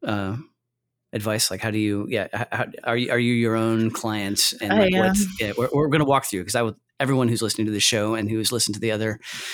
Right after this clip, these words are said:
Speaker 1: um, installments of This Is Not Advice knows how you, you know, you're passionate about people's journey to fulfillment. You've made enough of those, like,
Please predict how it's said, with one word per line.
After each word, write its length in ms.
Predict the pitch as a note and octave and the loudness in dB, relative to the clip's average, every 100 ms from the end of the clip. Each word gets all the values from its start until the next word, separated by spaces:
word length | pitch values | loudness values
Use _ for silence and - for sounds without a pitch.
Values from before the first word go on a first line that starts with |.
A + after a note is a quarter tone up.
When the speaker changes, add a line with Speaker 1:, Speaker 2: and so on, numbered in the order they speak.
| - - - - - | -10 -10 -14 -18 -4
Speaker 1:
um, 440 | B2 A2 G#2 A#2 - | 0 2 2 0 0
installments 600 | B2 - C3+ A#2+ A#2 - | 2 2 4 4 2 0
of 100 | C3 | 0
This 160 | A#2+ B2+ | 0 2
Is 80 | A#2+ | 2
Not 160 | A#2 | 0
Advice 540 | A2+ A2+ A2+ - - - - _ _ | 0 -2 0 2 0 -4 -16 _ _
knows 280 | A#2 A2 G#2+ | 0 2 0
how 140 | A2+ | 0
you, 380 | G#2+ G#2 G2+ F#2+ | 0 0 0 -2
you 120 | - A2+ | 0 0
know, 60 | |
you're 240 | A2+ A#2 A2 | 2 0 0
passionate 460 | B2+ C3 B2 A#2 | 0 0 2 0
about 240 | A2+ G#2+ - _ | 0 -2 -4 _
people's 320 | - A#2+ G#2+ | -4 -2 -4
journey 560 | G#2+ G#2+ A#2+ A#2+ A#2 A2+ | -2 2 4 4 4 2
to 140 | - | 0
fulfillment. 540 | A2 G#2+ A#2 A2 A2 - | -4 -4 0 2 0 0
You've 200 | A#2+ A#2 | -2 2
made 160 | A#2 A2 | 2 2
enough 260 | A2 G#2+ | 0 -2
of 80 | A#2 | -2
those, 280 | A2 G#2+ - | -2 -2 -2
like, 240 | A2+ A2 | -4 -6